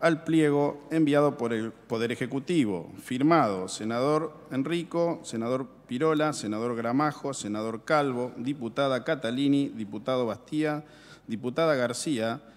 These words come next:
diputado Busato, diputado Mayoraz, diputado Galdiano.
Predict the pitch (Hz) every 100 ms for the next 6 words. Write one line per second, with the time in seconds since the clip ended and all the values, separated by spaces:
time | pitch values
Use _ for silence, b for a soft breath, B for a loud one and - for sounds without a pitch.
0 | b b b b b _ 110 101 101 127
1 | 123 113 104 170 175 175 185 107 113 110
2 | 110 131 123 101 113 120 175 170 - -
3 | _ - _ - 113 101 104 131 135 135
4 | 143 143 104